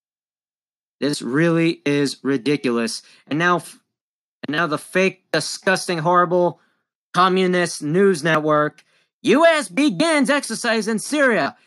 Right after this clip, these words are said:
in response to military threats." Really? Really?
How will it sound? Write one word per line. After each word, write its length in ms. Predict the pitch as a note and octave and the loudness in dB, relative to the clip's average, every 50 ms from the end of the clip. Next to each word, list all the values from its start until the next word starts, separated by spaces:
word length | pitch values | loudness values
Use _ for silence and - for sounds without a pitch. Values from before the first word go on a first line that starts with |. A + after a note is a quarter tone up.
| _ _ - | _ _ -4
in 100 | G3+ A3 | -2 -2
response 600 | A3 F#3 - - - - C4+ C#4+ D4+ D4 - - | -2 -2 -4 -8 -2 2 4 4 4 2 0 -2
to 100 | A#3+ B3 | -2 0
military 520 | A3+ A3 B3+ C4 B3+ - A#3+ B3+ A#3+ A3+ | 2 2 2 2 2 0 0 0 0 0
threats." 380 | D#3+ A#3 A#3+ G#3 - - - - _ _ _ _ _ _ _ _ _ _ _ _ _ _ _ _ _ _ _ _ _ _ _ _ _ _ _ _ _ _ _ _ _ _ _ _ _ _ _ _ _ _ _ _ _ _ _ _ _ _ _ _ _ _ _ _ _ _ _ _ | 0 0 0 0 -2 -4 -8 -16 _ _ _ _ _ _ _ _ _ _ _ _ _ _ _ _ _ _ _ _ _ _ _ _ _ _ _ _ _ _ _ _ _ _ _ _ _ _ _ _ _ _ _ _ _ _ _ _ _ _ _ _ _ _ _ _ _ _ _ _
Really? 360 | D#3 F#3 A3 G3+ D#3+ A#2+ - _ _ _ _ _ _ _ _ _ _ _ _ - | 2 4 4 4 2 0 -2 _ _ _ _ _ _ _ _ _ _ _ _ -2
Really? 420 | D#3+ G3 G#3 F#3 D3+ A2+ - _ | 0 2 2 2 0 -2 -4 _